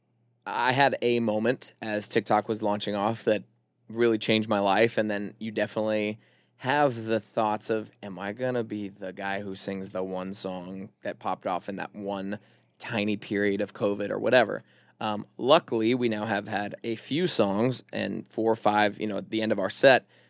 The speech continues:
feels like we've gone to country radio or that we've done some of those things.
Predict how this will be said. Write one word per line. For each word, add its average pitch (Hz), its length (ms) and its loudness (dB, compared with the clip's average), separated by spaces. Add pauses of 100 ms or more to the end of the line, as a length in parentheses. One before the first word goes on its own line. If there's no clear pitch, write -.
(140)
feels 165 580 4
like 101 400 -2 (140)
we've 117 160 -4
gone 98 220 0
to 95 40 -8
country - 340 -10
radio 98 260 -6
or 101 80 -4
that 113 180 -4
we've 110 160 -4
done 110 180 -2
some - 140 -2
of 98 60 -2
those - 140 2
things. - 300 -6